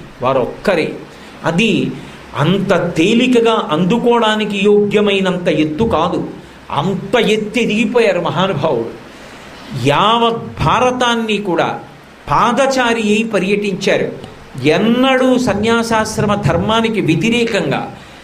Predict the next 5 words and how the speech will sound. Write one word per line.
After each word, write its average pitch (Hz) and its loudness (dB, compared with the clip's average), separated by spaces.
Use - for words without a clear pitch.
చక్రాలతో 262 2
వెళ్ళేటటువంటి 208 2
వాహనం 185 2
ఎక్కింది 202 0
లేదు. 139 0